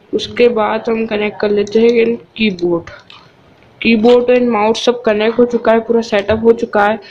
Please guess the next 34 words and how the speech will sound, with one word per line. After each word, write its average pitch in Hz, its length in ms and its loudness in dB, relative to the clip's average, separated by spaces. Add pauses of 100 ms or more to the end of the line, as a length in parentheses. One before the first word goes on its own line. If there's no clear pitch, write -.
(280)
अब 240 140 -2
मैं 262 120 2
आपको 247 260 -2
बता 240 260 0
देता 233 280 0
हूँ 247 80 4
आपको 214 320 0
ऐप 226 400 -4
कौन 240 160 2
सा 233 140 -2
चाहिए। 226 220 2
देखिए, 226 220 2
हमारे 226 200 4
mobile 208 300 4
में 220 100 0
नोटिफिकेशन 226 580 -2
भी 233 80 0
आ 220 80 2
चुका 214 240 -2
है। 220 180 -2 (320)
अब 233 100 0
मैं 247 120 2
आपको 240 220 -2
ऐप 233 260 0 (100)
बता 247 220 0
देता 240 300 2
हूँ, 254 80 2
आपको 240 260 0
ऐप 220 340 0
कौन 214 160 2
सा 226 260 -2 (120)
यूज़ 214 240 0
करना 185 340 -2
है। 175 80 -6